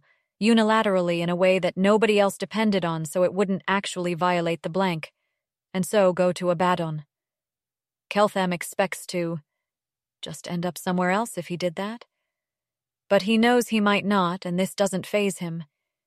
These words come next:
He'd literally rather go to Abaddon than comply. True death doesn't scare him as much as it scares some Dathilani, he's thinking now. And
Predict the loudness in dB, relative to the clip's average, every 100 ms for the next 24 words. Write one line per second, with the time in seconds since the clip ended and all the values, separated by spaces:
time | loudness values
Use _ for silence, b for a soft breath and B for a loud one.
0 | _ _ _ -4 0 4 4 4 4 2
1 | 2 2 2 2 2 0 0 0 -2 -4
2 | -4 -6 -6 -6 -4 -4 -4 -8 -12 _
3 | _ _ _ _ _ _ _ -4 -2 0
4 | 0 0 -4 -4 -6 -6 0 2 2 0
5 | -4 -4 -4 -4 -6 -6 -6 0 0 0
6 | -2 -2 0 0 -2 0 -2 -2 -4 -6
7 | -6 -6 -6 -6 -6 -6 -8 -10 _ _
8 | _ _ _ -8 -4 -4 -4